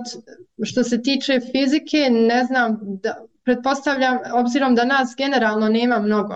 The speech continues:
na P M F-u, ni u Sarajevu i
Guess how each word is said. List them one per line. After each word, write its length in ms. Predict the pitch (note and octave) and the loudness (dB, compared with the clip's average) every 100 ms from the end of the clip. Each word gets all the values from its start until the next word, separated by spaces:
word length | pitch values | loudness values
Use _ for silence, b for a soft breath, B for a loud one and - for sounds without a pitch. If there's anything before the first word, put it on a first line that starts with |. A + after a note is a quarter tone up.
| F3+ | -4
na 400 | F3+ F3 E3+ E3+ - - | 0 2 0 -2 -6 -2
P 60 | A3 | 2
M 140 | G3 | 4
F-u, 340 | G#3+ B3+ D4+ D4 B B - | 2 0 -4 -6 B B -2
ni 140 | G#3 | 2
u 60 | G#3 | 2
Sarajevu 640 | G#3 A#3+ C#4 D4+ C#4 C4+ A3+ | 0 -2 0 0 0 0 0
i 560 | G#3 A#3 A3+ G#3+ G#3 | -2 0 2 4 2